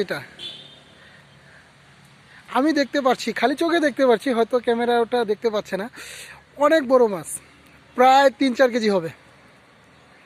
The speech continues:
তিন চার কেজি হবে মাছটা। বাহ, সুন্দর। এটাই চেয়েছিলাম, যদি আজকে জেলেরা থাকতো, মাছটা ধরে দেখাতে পারতাম, তাহলে আপনারা আমার কথা যে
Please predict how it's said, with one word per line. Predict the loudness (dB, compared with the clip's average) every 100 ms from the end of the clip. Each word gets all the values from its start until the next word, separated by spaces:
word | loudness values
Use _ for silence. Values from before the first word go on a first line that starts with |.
| _ -20 -20 -20 -20 -20 _
তিন | -6 0
চার | 0 0
কেজি | -2 0
হবে | 0 -2 -8 _ _ _ _ _ -14
মাছটা। | -14 -14 -16 -18 _ _ _ _ -20 -20 _ _
বাহ, | -8 -6 -6 -12 -20 -20 -20 _ _ -20 -20 -20 _ _ -20 -16 -12
সুন্দর। | -6 -4 -4 -6 -6 -4 -2 -2 -2 -4 -4 -6 -10 -20 _ -20 -20 -20 -20 -14
এটাই | -8 -2 -2 2
চেয়েছিলাম, | 0 2 -2 0 0
যদি | 2 0
আজকে | 0 -2 0
জেলেরা | 2 2 2 2
থাকতো, | -2 -4 2 2
মাছটা | 2 -4 -4
ধরে | -2 0 2
দেখাতে | 2 0 0 -2
পারতাম, | -2 -4 -2
তাহলে | -2 0 0
আপনারা | 0 0 0
আমার | 0 -2 -8 -18 -18 -2
কথা | 2 4
যে | 4